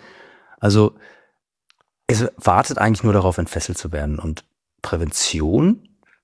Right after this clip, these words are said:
unsere Serie, bedeutet, äh, dann in diesem Sinne nicht, ähm, Krankheit zu vermeiden, sondern es bedeutet, die Bedingungen für, ich sag mal, Stolz, äh,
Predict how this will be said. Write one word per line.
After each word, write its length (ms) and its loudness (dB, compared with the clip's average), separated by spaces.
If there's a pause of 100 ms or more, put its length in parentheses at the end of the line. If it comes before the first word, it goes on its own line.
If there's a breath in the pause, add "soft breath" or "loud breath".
(140)
unsere 200 -6
Serie, 520 -2 (340 loud breath)
bedeutet, 680 2
äh, 160 -4
dann 220 0
in 100 2
diesem 360 4 (140)
Sinne 340 2
nicht, 560 0 (420)
ähm, 340 -4
Krankheit 580 -4
zu 100 -14
vermeiden, 720 -2
sondern 340 6
es 120 -4
bedeutet, 440 -2
die 60 -10
Bedingungen 800 2 (600 loud breath)
für, 680 2
ich 80 -14
sag 140 -6
mal, 100 -8
Stolz, 760 -2 (160)
äh, 60 -4